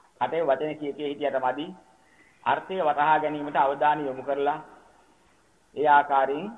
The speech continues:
කටයුතු කරන්න ඕන. කල්යාණ මිත්‍ර සම්පත්තිය තියෙනවා. සද්ධර්ම ශ්‍රවණේ ලැබෙනවා. නුවණින් මෙනෙහි කරලා ධර්මාධර්ම ප්‍රතිපත්තියේ පිහිටපුවාම මාර්ගඵල අවබෝධයට මඟ පෑදෙනවා.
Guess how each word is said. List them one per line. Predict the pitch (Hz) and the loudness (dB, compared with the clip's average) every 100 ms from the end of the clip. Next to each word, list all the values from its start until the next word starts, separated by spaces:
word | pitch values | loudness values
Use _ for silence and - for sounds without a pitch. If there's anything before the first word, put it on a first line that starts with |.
| - - - | -16 -20 -14
කටයුතු | - 127 135 165 | -6 -4 -4 0
කරන්න | 143 139 135 | 2 2 -2
ඕන. | 117 - - - _ _ _ - - _ _ _ _ | -8 -10 -18 -20 _ _ _ -20 -20 _ _ _ _
කල්යාණ | - 170 196 190 | 2 4 4 4
මිත්‍ර | 185 180 180 | 0 -4 -2
සම්පත්තිය | 156 143 151 156 156 | 0 0 0 -2 -6
තියෙනවා. | 151 160 160 185 - - - - - 330 - _ - - - _ _ | -8 -6 -4 -6 -8 -14 -14 -18 -18 -18 -18 _ -20 -20 -20 _ _
සද්ධර්ම | 139 151 185 185 185 | 0 4 4 4 0
ශ්‍රවණේ | 185 185 190 190 | 2 0 0 0
ලැබෙනවා. | 160 139 165 175 202 - - - - _ _ _ _ _ _ _ _ - | 0 0 0 -2 -4 -10 -20 -20 -20 _ _ _ _ _ _ _ _ -16
නුවණින් | 113 151 202 208 190 | -4 2 2 2 -4
මෙනෙහි | 151 160 175 | -6 -6 -6
කරලා | 165 165 165 160 - - - | -4 0 2 0 -2 -18 -4
ධර්මාධර්ම | 127 147 170 175 170 170 | -2 2 2 4 4 2
ප්‍රතිපත්තියේ | 147 143 156 156 160 156 | -2 -2 0 0 -2 -8
පිහිටපුවාම | 143 135 147 151 147 151 202 233 - - _ _ _ _ _ _ _ | -8 -8 -4 0 2 2 -2 -10 -18 -20 _ _ _ _ _ _ _
මාර්ගඵල | 107 143 175 175 175 170 | 2 4 4 4 4 6
අවබෝධයට | 160 151 147 143 143 | 4 4 0 0 -2
මඟ | 180 151 | -2 -2
පෑදෙනවා. | 151 135 113 98 - | 2 2 0 -10 -16